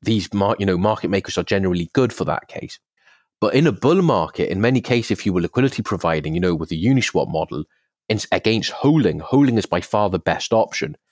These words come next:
And f-, for anyone who's a member, they know that we recommend to people who can't be active in crypto, holding and just having a long-term view is by far the best approach. And that's why the, you know, the bull market question is such an important question. And I looked at the backtest as well, and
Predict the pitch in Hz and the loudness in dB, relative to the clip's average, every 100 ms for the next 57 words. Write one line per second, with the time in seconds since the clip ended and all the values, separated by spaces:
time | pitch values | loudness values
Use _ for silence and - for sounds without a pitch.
0 | _ - 101 98 90 - - - 107 113 | _ -2 0 0 -4 -10 -20 -4 0 2
1 | 110 101 85 95 90 98 107 90 85 85 | 2 0 0 -2 0 0 2 0 -2 0
2 | 92 90 85 92 95 90 - 90 87 - | 2 2 0 0 0 0 0 -2 -2 -4
3 | - 90 87 87 - 90 85 82 98 - | -6 -4 -4 -6 -2 -4 -2 -2 -2 -4
4 | 82 82 - - - 78 73 - _ _ | -6 -6 -6 -8 -4 -6 -6 -10 _ _
5 | _ _ 123 123 110 87 82 - 90 90 | _ _ 2 4 4 2 0 -2 -2 -2
6 | 95 90 87 85 90 87 92 80 78 78 | -2 -2 0 2 0 -2 -4 -4 -4 -6
7 | - 76 87 82 76 82 - - - 92 | -4 -4 -2 -2 -2 -6 -6 -6 -2 -2
8 | - - _ _ _ _ - 101 127 - | -4 -12 _ _ _ _ -4 0 0 0
9 | 113 110 104 98 98 - _ _ 104 95 | 0 2 2 2 2 -2 _ _ -4 -2
10 | 78 90 - 131 143 120 90 85 - 90 | -2 -4 0 2 4 2 0 -4 -2 -4
11 | - 90 87 - - 95 87 95 80 87 | -2 -4 -2 -2 -2 -4 -2 -2 -2 -4
12 | - 107 - - 82 - _ _ - 101 | -2 -2 -2 -10 -14 -18 _ _ -4 -2
13 | 104 98 123 123 117 98 98 - 90 - | 0 0 0 2 0 0 -2 -4 -6 -6
14 | 82 98 92 92 92 | -2 0 2 2 -2